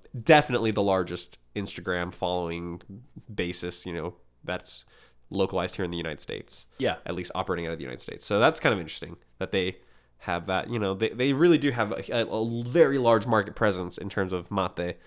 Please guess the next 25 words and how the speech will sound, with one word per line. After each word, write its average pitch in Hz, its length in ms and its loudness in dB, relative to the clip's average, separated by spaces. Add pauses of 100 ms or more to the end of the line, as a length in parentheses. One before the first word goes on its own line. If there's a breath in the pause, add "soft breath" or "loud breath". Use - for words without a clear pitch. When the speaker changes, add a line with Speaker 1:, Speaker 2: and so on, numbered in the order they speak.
(340 loud breath)
Speaker 1:
in 107 80 2
the 101 60 2
United 92 200 4
States. 85 280 0
Um, 90 360 -2
Guayaquil's 104 360 4
been 95 140 2
around 92 280 2
for 85 320 0 (220 soft breath)
a 101 40 -2
long 98 300 4
time. 90 240 -2
I 90 60 -2
think 107 140 -8
they 104 60 -2
started 98 300 0
in, 101 60 -6
like, 90 160 -4
the - 60 -4
early 87 220 -4
nineties. 95 540 -8
Speaker 2:
Yeah, 131 220 4
they 95 140 -4
did, 110 200 0
actually. 90 480 -4